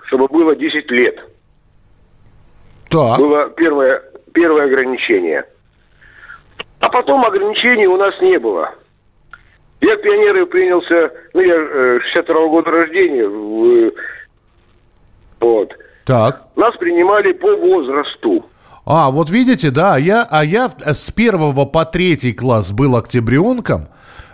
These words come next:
Speaker 2: в четвёр-,
Speaker 1: Нет, ну, и с первого по третий, в третьем классе, кому исполнялось десять лет, принимали в пионеры.
Speaker 2: А, нет, у нас такого не было, видите.
Speaker 1: Нет, я просто,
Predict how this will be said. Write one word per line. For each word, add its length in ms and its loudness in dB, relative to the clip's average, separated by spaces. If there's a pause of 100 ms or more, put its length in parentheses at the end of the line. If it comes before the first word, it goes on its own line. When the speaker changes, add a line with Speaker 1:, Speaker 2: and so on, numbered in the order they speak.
Speaker 2:
в 100 -20
четвёр-, 380 0
Speaker 1:
Нет, 160 4
ну, 200 -4
и 200 -2
с 140 -6
первого 280 2
по 140 -2
третий, 440 -6
в 40 -14
третьем 320 0
классе, 540 0 (260)
кому 340 -2
исполнялось 720 0 (680)
десять 380 -2
лет, 240 0 (280)
принимали 600 0
в 80 -6
пионеры. 640 0
Speaker 2:
А, 240 0
нет, 340 -2
у 40 0
нас 200 0
такого 320 -4
не 200 -2
было, 240 -2
видите. 400 -2
Speaker 1:
Нет, 520 0
я 120 -2
просто, 360 -2